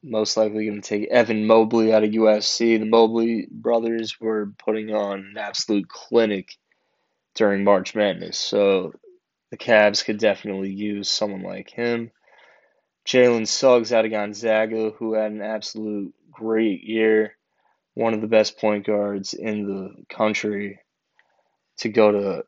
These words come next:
Toronto, number four. This is all a mock draft, by the way. And then number five, Orlando Magic, Scotty Barnes, Florida State.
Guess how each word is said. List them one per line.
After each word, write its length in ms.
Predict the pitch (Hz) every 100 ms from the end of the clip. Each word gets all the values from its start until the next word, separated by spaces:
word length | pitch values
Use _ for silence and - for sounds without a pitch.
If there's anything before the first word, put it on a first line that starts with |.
| -
Toronto, 880 | - 104 104 107 104 98 90 - _ _ _ _ _ _ _ _ _ _ _ _ -
number 280 | 117 101 92
four. 300 | - 101 90
This 320 | 101 113 123
is 80 | 127
all 160 | 110
a 60 | 95
mock 280 | 95 92 -
draft, 380 | 90 80 -
by 100 | 50 50
the 80 | 67
way. 180 | 52 50 _ _ _ _ _ _ _ _ -
And 220 | 117 107
then 580 | 107 107 104 101 98 87 67
number 300 | 110 110 104
five, 560 | - 117 113 110 107 110 _ _ _ _ _ _
Orlando 460 | 117 110 110 107 104
Magic, 800 | 113 120 117 113 113 113 110 104 _
Scotty 480 | - - 117 110 107
Barnes, 680 | 107 117 113 113 113 107 104
Florida 500 | - - 113 107 104
State. 800 | - - - 117 117 113 117